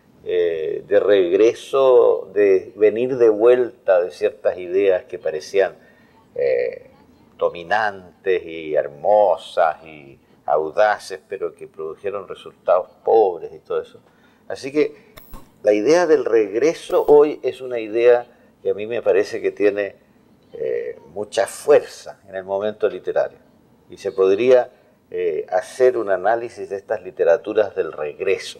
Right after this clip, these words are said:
¿no? Y qué significa esta literatura del regreso. Yo irónicamente aludo al hijo pródigo en uno de los capítulos, en una de las partes de las secciones de esta novela. El regreso del hijo pródigo, gran tema, viejo tema, eh, de todas las literaturas,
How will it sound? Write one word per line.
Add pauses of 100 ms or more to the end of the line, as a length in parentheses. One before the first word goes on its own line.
(120)
¿no?
Y
qué
significa
esta
literatura
del
regreso. (500)
Yo
irónicamente
aludo
al
hijo
pródigo
en
uno
de
los
capítulos,
en
una
de
las
partes
de
las
secciones
de
esta
novela. (480)
El
regreso
del
hijo
pródigo, (100)
gran
tema,
viejo
tema, (580)
eh,
de
todas
las
literaturas,